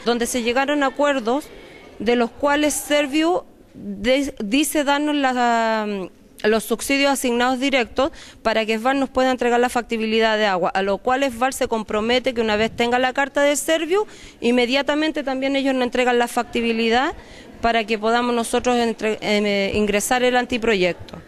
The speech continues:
Y ahí llegamos a la disyuntiva más grande, que con fecha dos de mayo del dos mil once usted le hace la factibilidad de alcantarillado y agua potable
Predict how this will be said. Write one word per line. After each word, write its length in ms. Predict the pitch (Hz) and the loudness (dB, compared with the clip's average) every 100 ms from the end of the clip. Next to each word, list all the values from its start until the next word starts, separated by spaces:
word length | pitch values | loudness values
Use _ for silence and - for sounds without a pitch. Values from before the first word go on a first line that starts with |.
| - - - | -20 -20 -8
Y 120 | 220 | 0
ahí 180 | 247 285 | 2 2
llegamos 300 | 302 311 311 | 2 2 2
a 20 | |
la 100 | 302 | 2
disyuntiva 560 | 277 262 262 262 285 269 | 0 0 -2 -2 0 0
más 220 | 262 285 | 0 0
grande, 500 | 285 294 254 240 294 - - - - - | 0 0 2 0 0 -4 -20 -20 -18 -2
que 160 | 240 | -2
con 160 | 240 240 | 0 -2
fecha 460 | 233 320 - 240 214 | 0 -2 0 0 2
dos 240 | 277 311 | 2 2
de 100 | 330 | 2
mayo 340 | 330 311 247 226 | 2 2 2 2
del 160 | 233 | 2
dos 120 | 226 | 0
mil 260 | 233 269 285 | 0 0 2
once 300 | 311 277 285 | 2 0 -4
usted 240 | 269 254 | -2 0
le 100 | 254 | 2
hace 220 | 247 254 277 | 2 0 -2
la 100 | 254 | -2
factibilidad 840 | 247 233 240 214 214 220 240 269 | -2 -4 -4 -2 0 2 2 4
de 60 | 285 | 2
alcantarillado 680 | 262 247 247 233 220 240 262 | 0 -2 0 -2 0 2 2
y 80 | |
agua 180 | 262 254 | 2 0
potable 600 | 226 226 247 269 294 339 | 0 0 0 0 0 -2